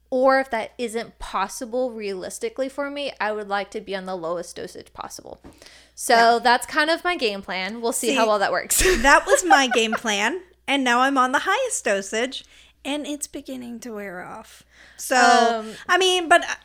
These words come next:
Speaker 2: that's just kind of how it is. And it's not because over time I just got used to it, so now I need the higher dose. It's,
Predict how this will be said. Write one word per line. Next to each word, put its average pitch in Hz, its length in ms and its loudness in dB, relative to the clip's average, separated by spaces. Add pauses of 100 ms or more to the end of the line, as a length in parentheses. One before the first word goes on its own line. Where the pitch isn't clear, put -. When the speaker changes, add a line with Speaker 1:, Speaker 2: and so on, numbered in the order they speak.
(120)
Speaker 2:
that's 302 340 4
just 349 280 0
kind 302 160 2
of 285 80 0
how 269 220 4
it 247 120 2
is. 277 220 4
And 269 100 2
it's 269 160 0
not 302 220 2
because 269 320 0
over 240 200 0
time 233 560 0
I 226 140 0
just 220 320 -6
got 208 380 2
used 262 460 -4
to 247 120 0
it, 233 220 0
so 254 100 -2
now 233 200 0
I 220 100 -2
need 202 160 -6
the 196 80 -4
higher 196 240 -2
dose. 240 420 -4
It's, 220 440 -6